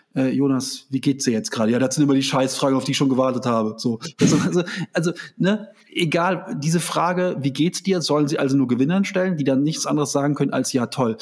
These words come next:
muss erst mal sacken lassen, keine Ahnung, finde keine Worte.“ Und dann hörst du dir halt drei Minuten an, wie jemand sagt, „Ja, f-, super, mi-, äh, toll, mir, mir fehlen die Worte, geil, geil,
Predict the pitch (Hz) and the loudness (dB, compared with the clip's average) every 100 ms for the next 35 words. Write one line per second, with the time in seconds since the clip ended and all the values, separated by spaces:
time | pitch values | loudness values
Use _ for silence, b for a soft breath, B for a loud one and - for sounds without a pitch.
0 | B B 131 139 127 120 117 127 113 107 | B B 0 0 -2 0 0 2 0 -2
1 | 110 120 131 123 110 135 - 120 110 117 | -2 -2 0 -2 0 -2 0 -2 0 0
2 | 113 101 B B B B 123 123 131 135 | -2 -8 B B B B 2 2 2 0
3 | 127 123 131 139 143 139 139 135 135 135 | 0 0 0 2 0 0 0 2 2 2
4 | 123 135 135 131 113 - - - 135 117 | 0 -2 0 0 0 -4 -16 -6 -4 -2
5 | 107 127 143 135 - 127 107 - 135 131 | -4 -4 -4 -4 -2 -2 -2 -4 -4 -2
6 | 139 131 135 123 117 107 110 135 123 113 | -2 0 0 2 0 -2 -4 -4 -4 -4
7 | 135 123 120 | -4 -4 -6